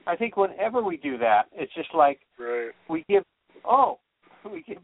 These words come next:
Speaker 1: permission to everybody else who
Speaker 2: Right.
Speaker 1: weren't, so, and, and, you know, because of this, this untrue idea of the way everyone's supposed to be, they are unable to,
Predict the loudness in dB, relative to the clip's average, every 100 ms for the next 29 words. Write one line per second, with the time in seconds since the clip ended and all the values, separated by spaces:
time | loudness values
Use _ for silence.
0 | _ -10 -6 -6 -8 -10 -14 -14 _ -20
1 | -20 -20 -20 -20 -10 -8 -6 -4 -4 -2
2 | 0 0 0 -2 _ _ -10 -10 -4 0
3 | 2 0 -4 -6 -8 -16 -20 -10 -6 -6
4 | -4 -4 -4 -6 -8 -8 -10 _ _ _
5 | -6 -6 -6 -12 0 6 6 6 0 _
6 | -12 -10 -10 -10 -14 _ _ _ _ _
7 | _ -12 -8 -8 -10 _ _ -2 0 0
8 | -6 -16 -18 -12 -4 -2 -2 -6 -2 2
9 | 0 0 -12 -6 -2 0 -2 -4 -8 -8
10 | -6 -4 -6 -2 -2 -2 -2 -4 -8 -6
11 | -6 -6 -12 -6 0 2 2 -2 _ _
12 | -20 0 4 4 2 0 4 6 6 2
13 | -8 -14 _ _ _ _ 2 4 2 -4
14 | -8 -8 -10 -14 -12 -10 -10